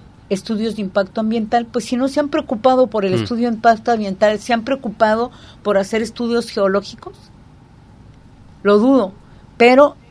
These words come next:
Speaker 1: yo sí lo comento y re-, y lo quiero reiterar, porque el día de mañana que algo pase en Puerto Vallarta,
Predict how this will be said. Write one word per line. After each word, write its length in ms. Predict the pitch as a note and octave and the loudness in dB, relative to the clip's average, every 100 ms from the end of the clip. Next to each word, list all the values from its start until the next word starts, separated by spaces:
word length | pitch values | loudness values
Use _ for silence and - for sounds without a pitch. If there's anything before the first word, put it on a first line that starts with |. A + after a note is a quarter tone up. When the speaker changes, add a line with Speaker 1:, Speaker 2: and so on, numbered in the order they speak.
| - - - - | -20 -20 -14 -4
Speaker 1:
yo 220 | F#3+ B3+ | 0 0
sí 160 | - | 0
lo 160 | D4+ D4 | 0 0
comento 600 | B3+ A3 A#3 A#3+ A3+ B3+ - | 0 0 2 0 -2 -6 -4
y 180 | G3+ G#3 | -2 -2
re-, 360 | G3 G#3 G3+ G3+ | -2 0 0 0
y 100 | G#3+ | 2
lo 180 | G#3 | 2
quiero 280 | G3+ C4 C#4 | 2 2 2
reiterar, 640 | B3 A3+ G3 G3 G3 G3+ G3+ - - - - - - | 2 -2 -2 0 0 -2 -6 -16 -20 -20 -20 -20 -6
porque 260 | G3+ G3 A#3 | -6 -2 -2
el 80 | |
día 160 | A3+ C#4+ | 4 4
de 120 | E4 | 4
mañana 640 | D4+ C4 A#3+ A#3+ A3+ A3+ - - - - - - | 2 0 0 0 -2 -6 -10 -20 -20 -20 -20 -4
que 140 | G#3+ | 0
algo 320 | G#3 A#3 A#3+ | 0 2 0
pase 300 | G3 G#3+ G#3 | 0 0 -2
en 80 | A3 | -6
Puerto 320 | G#3 G3 - | -6 -6 -4
Vallarta, 560 | G3+ F#3 F3+ F3 - G3 | -4 -4 -4 -6 -10 -16